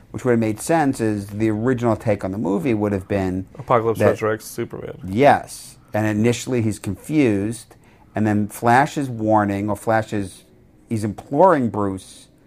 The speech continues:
Speaker 1: "You need Lois to snap him out of it," which
Speaker 2: Right.
Speaker 1: we actually got an aspect of that in
Speaker 2: We,
Speaker 1: this.
Speaker 2: we, th-,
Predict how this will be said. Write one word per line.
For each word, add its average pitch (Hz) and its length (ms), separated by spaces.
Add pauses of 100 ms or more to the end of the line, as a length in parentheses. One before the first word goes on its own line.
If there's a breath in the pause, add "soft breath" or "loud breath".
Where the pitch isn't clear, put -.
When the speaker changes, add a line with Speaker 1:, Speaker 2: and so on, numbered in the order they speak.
(480 soft breath)
Speaker 1:
"You 107 140
need 104 180
Lois 110 500
to 98 100
snap 90 380
him 82 100
out 127 200
of 85 100
it," 71 140 (300)
which 117 220
Speaker 2:
Right. 113 140
Speaker 1:
we 156 200
actually 175 260
got 185 160
an 185 80
aspect 294 400
of 104 60
that 87 180
in 76 140
Speaker 2:
We, 120 80
Speaker 1:
this. - 220
Speaker 2:
we, - 180
th-, 101 220